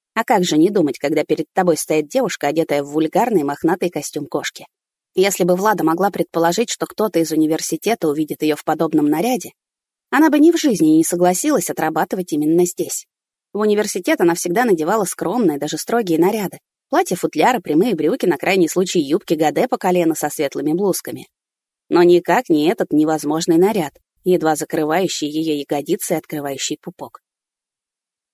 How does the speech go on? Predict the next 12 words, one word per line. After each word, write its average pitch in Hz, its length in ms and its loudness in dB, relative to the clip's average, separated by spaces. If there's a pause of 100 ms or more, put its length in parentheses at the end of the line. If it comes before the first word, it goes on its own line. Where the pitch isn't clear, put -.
(1000)
«Так - 120 -2
что - 180 0
вы 381 100 0
советуете 370 440 2
попробовать?» 285 600 -4 (220)
спросила 180 520 2
вежливо 180 400 2
другая 165 360 0
девушка, 220 400 -2
перехватывая 165 600 0
внимание 143 460 -4
Влады. 147 400 -8